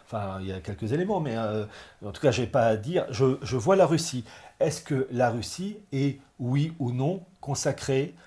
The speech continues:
à la Sainte Vierge comme elle l'a demandé ? La réponse est non. Donc la Russie est toujours marquée du péché mortel et satanique de, de la révolution bolchevique, au même titre que la France. Et vraiment, j'insiste là-dessus. Et je précise quand même une chose,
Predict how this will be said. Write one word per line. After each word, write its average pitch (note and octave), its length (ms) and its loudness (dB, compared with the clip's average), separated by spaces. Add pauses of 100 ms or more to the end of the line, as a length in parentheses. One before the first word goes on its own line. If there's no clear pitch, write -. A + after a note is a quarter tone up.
(180)
à A#2+ 80 -6
la B2 80 -2
Sainte B2 180 -8
Vierge C#3 360 -4
comme D3 300 -4
elle A2+ 600 -6
l'a A2 100 2
demandé ? G#2 580 -2 (320)
La G2+ 120 -8
réponse A#2+ 560 -10 (220)
est D3 120 0
non. C3 300 -6 (280)
Donc B2 200 -4
la A2+ 80 0
Russie D#3 420 -8
est A2+ 160 -6
toujours A#2+ 320 -8
marquée B2 360 -8
du B2 120 -8
péché A#2 480 -10 (340)
mortel B2+ 600 0 (120)
et D3 80 -2
satanique A2 680 -8 (920)
de, B2+ 360 0
de A#2 120 0
la A#2+ 60 4
révolution A#2+ 340 -4
bolchevique, A#2 420 -8
au B2+ 40 -4
même A2 120 -6
titre D#3 220 -12
que D3 40 -2
la A#2 120 -2
France. F#2+ 420 -12 (380)
Et B2+ 60 -2
vraiment, E3 260 0
j'insiste D3+ 380 -4
là-dessus. C#3+ 300 -4
Et D3+ 120 -2
je F3+ 80 0
précise E3+ 280 -6
quand C3+ 120 -8
même A#2 100 -6
une A2+ 80 -6
chose, C#3 380 -2